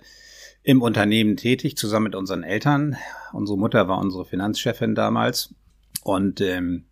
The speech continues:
ja, da wurden wir zum Nachmittagstee nach Jesteburg geladen. Und da wurde uns eröffnet, dass die beiden gerne aufhören wollten, aber,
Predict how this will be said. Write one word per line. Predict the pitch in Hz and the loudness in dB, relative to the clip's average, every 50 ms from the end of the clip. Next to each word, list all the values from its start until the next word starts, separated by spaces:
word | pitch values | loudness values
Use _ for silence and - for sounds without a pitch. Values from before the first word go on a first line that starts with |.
| _ - - _ - | _ -20 -8 _ 2
ja, | 147 135 | 4 4
da | 131 113 | 4 4
wurden | 117 135 135 131 | 4 6 6 6
wir | 123 | 4
zum | - - - 113 113 | 4 0 0 2 2
Nachmittagstee | 131 135 - 127 113 110 98 - - - - 107 101 | 2 2 2 0 0 0 0 0 -2 -6 -4 -2 -2
nach | 98 98 98 95 - | -2 -2 -4 -4 -4
Jesteburg | 117 120 - - - 104 85 90 92 - - | -2 -2 -2 -4 -6 -6 -6 -6 -8 -8 -8
geladen. | - 90 85 85 85 85 92 110 120 143 143 - _ _ - - - - - - - | -10 -8 -6 -6 -6 -4 -4 -2 -4 -4 -4 -8 _ _ -20 -20 -20 -20 -20 -8 -2
Und | - 107 | 0 0
da | 104 101 | 0 2
wurde | 95 107 107 | 2 2 0
uns | 101 98 - | 0 -2 -2
eröffnet, | - 104 101 - - 107 90 - | -2 -2 0 2 2 2 2 2
dass | 101 - - | -2 -2 -2
die | 113 | -2
beiden | 92 87 98 98 104 107 98 | 0 2 2 2 4 2 2
gerne | 92 95 92 92 - | 0 0 -2 -2 0
aufhören | - 113 - - - 90 87 90 90 | 0 0 0 0 0 -2 0 -2 -4
wollten, | 85 80 87 95 - - 113 117 127 | -4 -4 -6 -4 -4 -2 -2 0 0
aber, | - - - 101 101 92 104 98 98 98 95 90 | -2 -2 -2 0 2 4 4 4 4 4 2 0